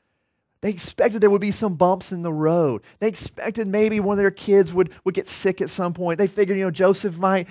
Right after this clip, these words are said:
might mismake a piece of furniture at some point and have to redo it. You know, they anticipated some of that stuff. But I bet Mary also anticipated what her wedding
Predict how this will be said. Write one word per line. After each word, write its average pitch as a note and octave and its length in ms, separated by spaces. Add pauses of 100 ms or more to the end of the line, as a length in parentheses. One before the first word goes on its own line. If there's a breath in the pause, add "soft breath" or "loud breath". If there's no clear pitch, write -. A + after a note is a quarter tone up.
(140 loud breath)
might F#3 240
mismake F#3 520
a F3+ 60
piece F#3+ 260
of E3 80
furniture F3+ 400
at - 100
some F3+ 280
point F3 260
and E3 80
have F3 140
to F3+ 80
redo E3 400
it. D#3 100 (120)
You G#3+ 100
know, - 20
they A3 220
anticipated G#3 580
some D#3 220
of B2+ 40
that A#2 160
stuff. - 500 (920)
But E3+ 100
I F3 80
bet F#3 220
Mary E3 420
also D3 380
anticipated C3 480 (100)
what C#3 340
her C3 160
wedding B2 580